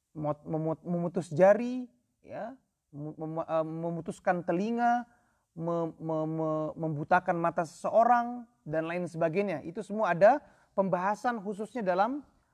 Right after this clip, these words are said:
masalah Kitabul Hudud, dalam masalah bab yang berkaitan dengan had, ya,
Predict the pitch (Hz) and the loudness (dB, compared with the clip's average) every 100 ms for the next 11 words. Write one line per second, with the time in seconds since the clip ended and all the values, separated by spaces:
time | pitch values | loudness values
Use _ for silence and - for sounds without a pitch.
0 | _ 165 165 190 220 202 220 196 190 - | _ -6 2 2 2 4 6 6 2 -2
1 | 196 247 - 160 180 165 160 165 240 - | -2 -2 2 2 2 -2 -2 2 2 0
2 | _ _ _ 139 165 208 190 185 165 156 | _ _ _ 2 6 6 4 -4 -4 -4
3 | 170 214 180 185 208 247 - _ - 226 | -2 -2 -2 -2 -4 -4 -12 _ 4 8
4 | 214 151 - _ _ _ | 8 6 -10 _ _ _